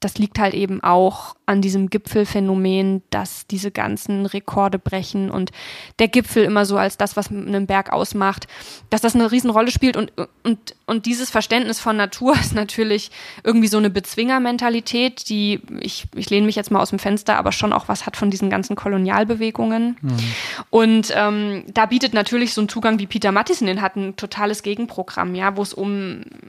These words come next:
Speaker 1: ich sag es mal ganz flach, um den, der Weg ist das Ziel geht so und nicht so um das Ziel ist das Ziel. Ähm,
Speaker 2: Und auch um ein bisschen Respekt, ne?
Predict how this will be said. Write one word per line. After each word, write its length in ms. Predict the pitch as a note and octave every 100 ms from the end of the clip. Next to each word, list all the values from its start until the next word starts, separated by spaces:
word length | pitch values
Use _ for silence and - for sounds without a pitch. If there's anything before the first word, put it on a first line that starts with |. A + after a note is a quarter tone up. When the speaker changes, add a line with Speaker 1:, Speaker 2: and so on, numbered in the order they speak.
| -
Speaker 1:
ich 120 | G3+
sag 160 | F#3+ F#3+
es 120 | -
mal 160 | G3 F3 -
ganz 300 | G3 D4 -
flach, 480 | C#4 C4 - - - - _
um 140 | G3+ G3
den, 380 | F#3+ F#3 - - _
der 320 | G3+ G#3+ G3
Weg 180 | G#3 A3
ist 160 | A3 G3
das 180 | G3+
Ziel 280 | - C4 C4
geht 240 | A3+ B3 A#3
so 180 | A#3 G3
und 100 | F#3+
nicht 160 | G3
so 120 | -
um 100 | F#3+ F#3
das 160 | F3+
Ziel 160 | - A#3+
ist 160 | C4
das 120 | C4 -
Ziel. 180 | B3+ C4 A#3 G#3 - G3+ -
Ähm, 420 | G#3 G#3 G#3+ G#3 - - - - -
Speaker 2:
Und 160 | A#2 A2+
auch 100 | A2+
um 220 | G#2+ G#2
ein 100 | G2+
bisschen 380 | A2 - G#2+ G#2
Respekt, 580 | - - A2 G2+ -
ne? 200 | G#2+ A2+